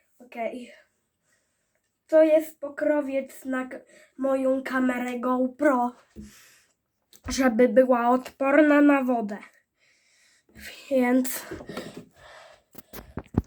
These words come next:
proszę państwa, musimy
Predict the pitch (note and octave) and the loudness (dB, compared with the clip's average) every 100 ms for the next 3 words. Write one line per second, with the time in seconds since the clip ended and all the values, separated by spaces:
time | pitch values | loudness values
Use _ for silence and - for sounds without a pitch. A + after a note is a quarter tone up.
0 | - _ - - - - _ _ - - | -10 _ -20 -20 -20 -20 _ _ -12 -4
1 | C#4+ D4+ D4 - C#4+ - B3 A3 G#3+ - | 0 0 -2 -8 -10 -6 -6 -6 -10 -16
2 | - - B3 C4+ - _ _ _ _ _ | -20 -10 -4 -4 -6 _ _ _ _ _
3 | _ _ _ _ _ A3+ C4 _ _ _ | _ _ _ _ _ -20 -20 _ _ _
4 | _ _ _ _ _ _ _ _ _ _ | _ _ _ _ _ _ _ _ _ _
5 | _ _ _ _ _ _ _ _ _ _ | _ _ _ _ _ _ _ _ _ _
6 | _ _ _ _ _ _ _ _ C#4 D4 | _ _ _ _ _ _ _ _ 0 0
7 | C#4+ - C#4+ F#4 - G#4+ | 0 -4 -6 -8 -8 -8